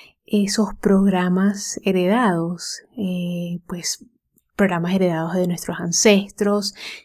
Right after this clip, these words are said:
ese sistema de creencias que, que venimos construyendo, pues, desde que somos muy pequeños. Eh, yo quedé fascinada con esta obra y, por supuesto, el título me puso a pensar muchísimo en lo siguiente:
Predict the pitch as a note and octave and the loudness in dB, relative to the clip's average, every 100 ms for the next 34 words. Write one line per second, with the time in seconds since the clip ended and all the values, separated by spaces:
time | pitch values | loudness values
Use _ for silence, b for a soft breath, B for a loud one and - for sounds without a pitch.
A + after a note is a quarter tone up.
0 | _ D#4+ C#4+ A3+ G#3+ G#3 G3 G3+ G3+ G3+ | _ -2 0 0 0 2 4 4 2 -2
1 | F3 F3 E3+ G3 G3 - G3 E3 B B | -2 -2 -4 -6 -6 -2 -2 -2 B B
2 | B - F#3+ E3+ E3 D#3+ - F#3+ - F3 | B -8 -4 -2 -4 -4 -2 -2 -2 -2
3 | E3 D#3+ D#3+ E3 E3+ F3 F3 b b - | -2 -4 -6 -8 -8 -10 -10 b b -4
4 | F3+ F3+ F#3 E3 D#3+ E3 F3 F3 E3+ E3 | -2 -2 -4 -4 -2 -2 0 0 0 -4
5 | D3+ D#3 D3+ - - - B B B B | -4 -8 -10 -10 -14 -16 B B B B
6 | _ G3+ G3 F#3+ F#3+ G#3 G#3 G#3+ - F#3+ | _ 2 4 2 2 0 0 -2 0 0
7 | F3 F3 F3+ G3+ F#3+ - - F#3 F#3 G3 | 0 0 0 2 2 0 -2 0 2 4
8 | G#3 A3 F#3 - D#3+ E3+ - - E3 - | 2 2 0 -4 -4 -6 -6 -6 -6 -2
9 | - F3+ F3 G3 F#3+ F#3+ G3 G3 B B | 0 0 2 2 4 2 0 -2 B B
10 | B - F#3 G3 G3+ D#4 D#4 D4+ C#4 G#3 | B -4 4 4 6 6 6 4 4 4
11 | G3+ - A3 A3 A3 D#4 C#4 - F#3 F3+ | 4 2 2 2 0 0 0 0 0 -2
12 | F3 F3+ - F#3 F#3+ B3 G3+ E3 F3 F3 | -2 -4 -2 0 2 2 2 0 -4 -4